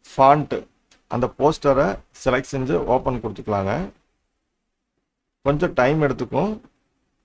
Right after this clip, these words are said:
பாருங்க, எல்லாத்தையும் பிளாக் பண்ணி ஒவ்வொன்றா காமிச்சிருச்சுங்க. எனக்கு இதுதான் டவுட்டா இருக்கு, இதை செலக்ட் செஞ்சுக்கிறோங்க. ஐடென்டிஃபை ஃபாண்ட் அப்படின்னு சொல்லிட்டு ஒரு ஆப்ஷன் வருங்க.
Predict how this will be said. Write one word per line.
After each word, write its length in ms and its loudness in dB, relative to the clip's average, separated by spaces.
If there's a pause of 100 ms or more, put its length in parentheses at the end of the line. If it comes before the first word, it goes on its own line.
(1080)
பாருங்க, 480 2 (520)
எல்லாத்தையும் 400 2
பிளாக் 360 4
பண்ணி 320 -2 (180)
ஒவ்வொன்றா 320 2 (100)
காமிச்சிருச்சுங்க. 800 -2
எனக்கு 340 -4
இதுதான் 340 2
டவுட்டா 340 2
இருக்கு, 340 -2
இதை 220 -2
செலக்ட் 280 -2
செஞ்சுக்கிறோங்க. 680 -2 (500)
ஐடென்டிஃபை 760 2
ஃபாண்ட் 240 2
அப்படின்னு 280 0
சொல்லிட்டு 340 -4
ஒரு 100 2
ஆப்ஷன் 400 0
வருங்க. 380 -4